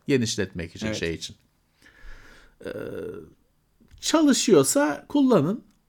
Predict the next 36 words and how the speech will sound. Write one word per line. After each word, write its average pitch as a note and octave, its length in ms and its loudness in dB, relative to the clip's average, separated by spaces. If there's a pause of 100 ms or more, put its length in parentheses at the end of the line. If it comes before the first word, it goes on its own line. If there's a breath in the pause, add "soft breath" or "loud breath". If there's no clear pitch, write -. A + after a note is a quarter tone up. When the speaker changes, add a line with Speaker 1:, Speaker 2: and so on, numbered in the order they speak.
(440)
Speaker 1:
Ama F#3 300 0
çalışmıyorsa G#3+ 680 2
hiç A#3 140 -2
şey G#3+ 220 4
beklemeyin F3+ 480 0
işte. A#2+ 260 -2
"Ben E3 200 -2
dilekçe F#3 360 -2
yazacağım E3 460 2
da C#3 140 4
bağlayacaklar." D3 720 2
falan. A2+ 360 -2
Yok, C#3 320 -4
o B2 140 -4
dilekçelere A#2+ 640 -2
koleksiyon B2 480 -2
yapıyor F#2+ 420 -4
onlar. D#2+ 160 -14 (240 soft breath)
Ben C#3 220 -2
de C3 40 2
yazdım. F#2 380 -2 (600 soft breath)
Speaker 2:
Hı. D3 120 -2
Speaker 1:
"Benim G#2 240 0
bu G#2 80 4
yaşadığım G2+ 500 2
yere F#2 240 -2
gelsin." F#2 480 -4
diye. C3 320 0 (300)
<laughs> - 320 -2
Tabii G#2 240 0
bir A2+ 100 2
haber A#2+ 380 -2
bile G2+ 120 -2
yok A#2+ 180 -2
bir E2 100 -10
daha. E2 140 -12